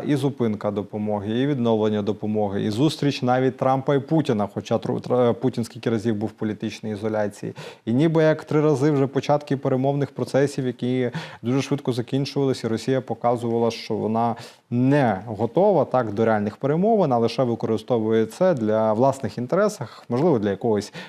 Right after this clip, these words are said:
перепочинку політичного на декілька хвилин, декілька днів. Е, як ви вбачаєте от найближчим часом, там, нехай найближчі два місяці, розвиток подій? Е, чи залежить цей розвиток подій від того, чи, наприклад, відбудеться зустріч того самого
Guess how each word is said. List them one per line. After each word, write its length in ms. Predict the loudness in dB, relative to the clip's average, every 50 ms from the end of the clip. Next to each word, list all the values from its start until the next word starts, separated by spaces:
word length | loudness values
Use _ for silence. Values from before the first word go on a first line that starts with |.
| -10 _ 0
перепочинку 880 | 2 2 2 4 2 0 2 2 2 2 2 2 2 2 2 2 2 0 -8 -6 _
політичного 760 | 4 4 6 6 4 4 4 2 2 0 0 0 2 2 4
на 260 | 4 4 4 4 4 2
декілька 520 | 2 2 2 2 2 0 0 2 0 0
хвилин, 480 | 0 2 2 4 4 4 4 4 4 2
декілька 420 | 2 2 0 -2 -4 -2 -2 -2
днів. 300 | -2 -2 -4 -4 -4 -6 -6 -10 -14 -16 -14 -14 -14 -14 -12 -4 0
Е, 360 | 2 4 4 4 2 2 2
як 200 | 2 2 2 4
ви 100 | 2 2
вбачаєте 840 | 2 2 2 0 2 2 4 4 6 4 4 4 4 4 4 4 2 0 -6 -10 -4 -4
от 160 | -2 0 2
найближчим 520 | 2 2 4 4 2 2 2 -2 -4 -2
часом, 360 | 2 2 2 2 2 -2 -4
там, 220 | -2 -2 -4 -4 -4
нехай 240 | -4 0 0 2 2
найближчі 400 | 2 0 0 0 -2 -2 -4 -2
два 140 | -2 0
місяці, 360 | 0 0 -2 -4 -4 -2 0 2
розвиток 540 | 2 2 2 2 0 -4 -2 -4 -6 -6
подій? 580 | -4 0 0 0 2 2 2 2 2 2 0 -2 -6 -12 -20 -20 -20 _ _ _ -2
Е, 400 | 0 2 4 4 4 4 2 0 0
чи 140 | 2 2 4
залежить 680 | 4 4 4 4 4 4 2 2 0 -2 -2 -4 -10 -6
цей 160 | 0 2 2
розвиток 380 | 4 4 2 0 -2 -4 -4 -4
подій 320 | -2 -2 0 0 2 2
від 160 | 2 0 0 2
того, 280 | 2 2 2 2 0
чи, 160 | -2 -2 -4
наприклад, 420 | -4 -2 -2 -2 -2 -2 -2 -2 -2 -2
відбудеться 460 | -2 0 2 2 2 0 0 -4 -2
зустріч 440 | -2 -2 -2 -4 -6 -10 -10 -8 -4
того 180 | -2 -2 -2
самого 420 | 0 0 -2 -2 -2 -2 -4 -6